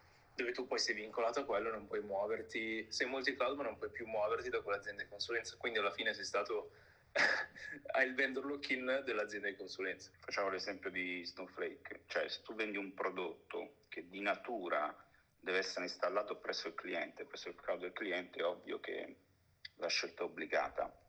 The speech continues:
Speaker 2: Sicuramente ci sono altri casi, ma,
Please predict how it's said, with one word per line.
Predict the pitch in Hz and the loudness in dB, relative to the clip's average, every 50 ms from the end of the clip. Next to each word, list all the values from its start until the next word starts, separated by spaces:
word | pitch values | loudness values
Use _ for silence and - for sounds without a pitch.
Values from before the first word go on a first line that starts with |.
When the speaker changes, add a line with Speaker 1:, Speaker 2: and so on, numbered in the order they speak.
| _ _ _ _ _ - - | _ _ _ _ _ -12 -8
Speaker 2:
Sicuramente | - - 87 85 87 90 87 87 95 95 92 92 - 104 98 92 90 87 87 85 85 85 | -6 -4 -4 -2 0 2 2 4 2 2 0 0 2 4 6 6 6 6 6 4 4 2
ci | 85 87 87 | 2 0 0
sono | 87 85 85 82 82 82 82 82 82 82 - | -2 -2 0 0 0 0 0 0 0 0 0
altri | - - 78 82 78 - - 82 82 | 2 2 2 2 0 -2 -4 -6 -2
casi, | 80 - 90 85 82 - - - - 104 92 | 2 4 4 6 4 4 0 -2 -4 -4 -2
ma, | - 78 - | 0 0 0